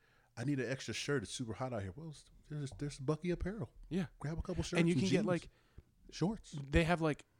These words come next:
Speaker 2: Buc-ee's branded everything, like Buc-ee's hat, underwear, uh, socks,
Speaker 1: Toys.
Speaker 2: bracelets, toys,
Speaker 1: Toys.
Speaker 2: uh,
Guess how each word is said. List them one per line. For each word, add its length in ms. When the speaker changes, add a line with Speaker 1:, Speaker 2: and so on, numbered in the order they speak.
Speaker 2:
Buc-ee's 500
branded 360
everything, 400
like 220
Buc-ee's 300
hat, 320
underwear, 520
uh, 200
socks, 640
Speaker 1:
Toys. 320
Speaker 2:
bracelets, 640
toys, 600
Speaker 1:
Toys. 0
Speaker 2:
uh, 480